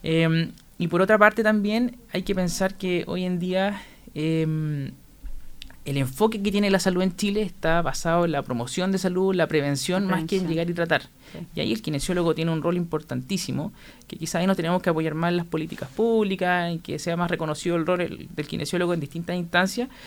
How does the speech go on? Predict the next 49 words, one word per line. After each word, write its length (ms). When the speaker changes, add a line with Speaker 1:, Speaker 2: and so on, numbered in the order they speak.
Speaker 1:
en 400
donde 160
nosotros 260
somos 240
un 260
agente 640
importantísimo 920
en 60
cuanto 300
a 40
la 60
actividad 380
física, 920
a 240
evitar 300
el 80
sedentarismo. 1040
Speaker 2:
Y 60
bueno, 260
en 100
pandemia 360
el 60
sedentarismo 560
fue 160
lo 80
que 120
más 160
aumentó 640
por 140
las 100
condiciones 520
en 60
las 100
que 60
estábamos 640
viviendo. 500
Speaker 1:
Tal 200
cual, 200
tal 220
como 140
Speaker 2:
Me 100
Speaker 1:
tú 20
lo 80
Speaker 2:
imagino 200
Speaker 1:
dices. 60
Speaker 2:
que 60
eso 140
se 140
notó 440